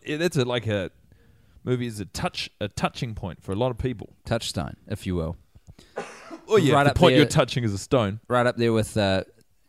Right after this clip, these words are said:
Speaker 2: Ghostbusters and, um, The Labyrinth. But I digress.
Speaker 1: <coughs> I
Speaker 2: What was your low light of the movie this
Speaker 1: What,
Speaker 2: week?
Speaker 1: Tim?
Speaker 2: By the way, <laughs> we've got very itchy throats. You've had a cold all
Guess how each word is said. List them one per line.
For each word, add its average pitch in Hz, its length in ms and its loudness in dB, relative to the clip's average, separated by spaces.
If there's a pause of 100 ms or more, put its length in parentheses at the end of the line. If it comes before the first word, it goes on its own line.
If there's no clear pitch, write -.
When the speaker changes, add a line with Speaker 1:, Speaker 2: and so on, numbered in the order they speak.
(320)
Speaker 2:
Ghostbusters 120 840 -2
and, 95 280 -4
um, 90 420 -4 (220)
The 98 80 -10
Labyrinth. 90 540 -8 (580)
But 107 80 -6
I 107 80 0
digress. 95 580 -6 (280)
Speaker 1:
<coughs> - 280 -20 (720)
I 110 80 0
Speaker 2:
What 240 80 4
was 392 160 2
your 359 120 6
low 208 180 4
light 143 540 -2
of 131 160 -6
the 120 100 -4
movie 104 380 0
this 247 340 12
Speaker 1:
What, 196 260 6
Speaker 2:
week? 165 100 -16
Speaker 1:
Tim? 156 400 -6 (840)
Speaker 2:
By 123 120 0
the 107 240 4
way, 208 60 2
<laughs> 175 140 0
we've 202 80 2
got 160 160 2
very 147 360 0
itchy 156 240 -6
throats. 135 580 -4 (840)
You've 180 180 0
had 220 140 -2
a 147 100 0
cold 123 380 -6
all 110 460 -2